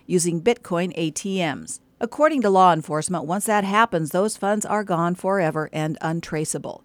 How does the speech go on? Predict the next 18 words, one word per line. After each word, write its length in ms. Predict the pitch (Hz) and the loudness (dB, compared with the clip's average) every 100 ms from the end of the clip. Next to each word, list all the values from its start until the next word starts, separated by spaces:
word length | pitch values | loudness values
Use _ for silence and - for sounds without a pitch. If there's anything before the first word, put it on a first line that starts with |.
| - | 0
Montanans 640 | 202 196 220 202 202 190 | 2 4 2 2 2 2
are 80 | 190 | 4
reminded 480 | 180 180 170 196 180 | 4 4 2 2 2
that 140 | 165 | 0
law 200 | 160 160 | 2 2
enforcement 540 | 190 185 165 165 170 165 | 2 0 -2 -2 -2 -2
and 80 | |
government 340 | 180 202 202 170 | 0 2 2 0
agencies 540 | 160 165 160 180 180 | 0 -2 -2 -2 -2
will 80 | 190 | 0
never 240 | 202 233 | 2 2
request 480 | 262 262 233 214 - | 2 -2 -2 0 0
money 320 | 185 170 151 | 2 2 0
to 180 | 165 196 | 0 -2
lift 320 | 185 156 - - | 2 2 0 -4
an 140 | 180 | -2
arrest 380 | 180 190 180 - | 2 2 2 -4
warrant. 380 | 135 110 - | -6 -6 -10